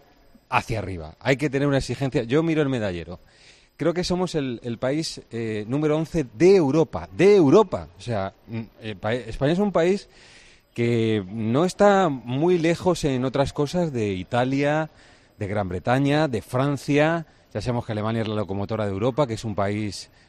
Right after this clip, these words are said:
muy potente. Rusia ya sabemos lo que es también, pero nosotros no podemos estar por detrás de países, con todos los respetos, ¿eh? O cerca de ellos tenemos que estar, de Holanda, de Noruega,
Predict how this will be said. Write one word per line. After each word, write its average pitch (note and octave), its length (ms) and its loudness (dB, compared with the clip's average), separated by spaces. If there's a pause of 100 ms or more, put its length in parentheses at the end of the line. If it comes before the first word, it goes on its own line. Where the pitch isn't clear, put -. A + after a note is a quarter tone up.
muy G#2+ 120 -4
potente. A#2+ 360 0
Rusia D3 440 2
ya A#2 100 -2
sabemos G#2+ 260 -4
lo F#2+ 120 -4
que G2 80 -6
es F#2+ 80 -10
también, A2 400 -2 (320)
pero G2 160 -8
nosotros G#2+ 280 -8
no A2+ 180 -4
podemos G#2+ 500 -4
estar G#2 260 -6
por G#2+ 140 -4
detrás G2+ 340 -4
de G#2+ 140 -6
países, F#2 440 -10 (200)
con E2 160 -14
todos F#2 140 -8
los F#2+ 120 -6
respetos, F2 460 -8
¿eh? G#2+ 80 -6 (360)
O G2+ 220 -8
cerca A2+ 300 -6
de A2 60 -2
ellos A2 120 -4
tenemos A#2+ 160 -4
que G#2 80 -10
estar, G#2+ 180 -2
de F#2+ 120 -6
Holanda, G#2 420 -4
de G2+ 100 -4
Noruega, G2+ 600 -2